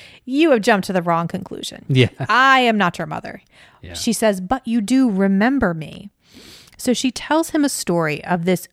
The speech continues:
Speaker 1: uber powerful mage that was her friend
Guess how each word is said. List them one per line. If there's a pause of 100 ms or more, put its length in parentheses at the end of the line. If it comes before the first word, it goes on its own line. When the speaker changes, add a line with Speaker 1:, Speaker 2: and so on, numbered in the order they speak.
Speaker 1:
uber
powerful
mage (460)
that
was
her
friend